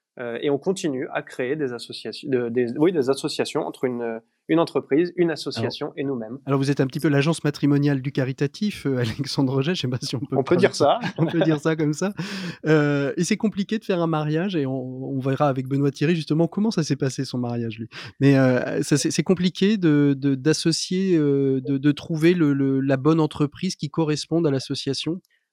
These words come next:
Speaker 1: Alors, c'est compliqué, oui et non. Ça veut dire que c'est souvent des, des dirigeants engagés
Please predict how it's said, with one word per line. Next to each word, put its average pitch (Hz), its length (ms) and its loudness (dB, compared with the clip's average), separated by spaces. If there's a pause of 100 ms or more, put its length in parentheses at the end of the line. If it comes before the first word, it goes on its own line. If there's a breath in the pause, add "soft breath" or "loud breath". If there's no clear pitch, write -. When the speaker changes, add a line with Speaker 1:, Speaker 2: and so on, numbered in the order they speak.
(120)
Speaker 1:
Alors, 156 380 0
c'est 165 160 -8
compliqué, 170 400 -4
oui 170 160 0
et 165 80 -2
non. 170 240 -8 (120)
Ça - 140 -10
veut 127 80 -6
dire 147 160 -8
que - 80 -20
c'est - 140 -10
souvent 151 400 -2
des, 120 360 0
des 120 140 -6
dirigeants 131 480 -2
engagés 135 640 0